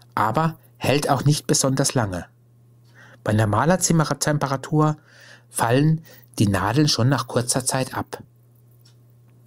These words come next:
Ihre Äste sind recht dünn und die Nadeln stechen, wie auch der der Blaufichte.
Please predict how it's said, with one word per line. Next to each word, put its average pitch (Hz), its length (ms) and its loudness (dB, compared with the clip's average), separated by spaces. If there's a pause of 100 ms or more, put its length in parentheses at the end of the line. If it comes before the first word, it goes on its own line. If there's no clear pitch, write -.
(1500)
Ihre 147 220 2
Äste 190 280 2
sind 180 320 0
recht - 280 -2
dünn 254 300 4 (680)
und 131 180 4
die 117 60 4
Nadeln 120 640 4 (960)
stechen, 147 540 -2 (1080)
wie 151 280 4
auch 131 360 0 (340)
der 104 360 0 (520)
der 233 80 4
Blaufichte. 214 640 0